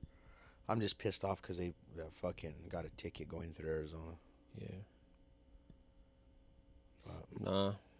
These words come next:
Speaker 2: Lesson learned. Don't drive through
Speaker 1: Yeah, don't
Speaker 2: Arizona.
Speaker 1: speed through Arizona.
Speaker 2: <laughs> Um,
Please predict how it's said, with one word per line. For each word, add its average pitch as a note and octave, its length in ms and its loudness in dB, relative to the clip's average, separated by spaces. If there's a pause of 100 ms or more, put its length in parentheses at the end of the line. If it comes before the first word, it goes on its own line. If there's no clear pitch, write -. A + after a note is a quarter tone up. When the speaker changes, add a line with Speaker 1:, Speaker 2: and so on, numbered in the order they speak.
(1300)
Speaker 2:
Lesson G#2+ 280 -2
learned. G2+ 360 2 (2000)
Don't F2 200 -2
drive D#2 200 -10
through D#2+ 140 -10
Speaker 1:
Yeah, F2 140 0
don't E2+ 120 0
Speaker 2:
Arizona. F2 60 -2
Speaker 1:
speed - 420 0
through D#2+ 160 -2
Arizona. E2 1300 2
Speaker 2:
<laughs> - 0 - (680)
Um, F#2+ 560 6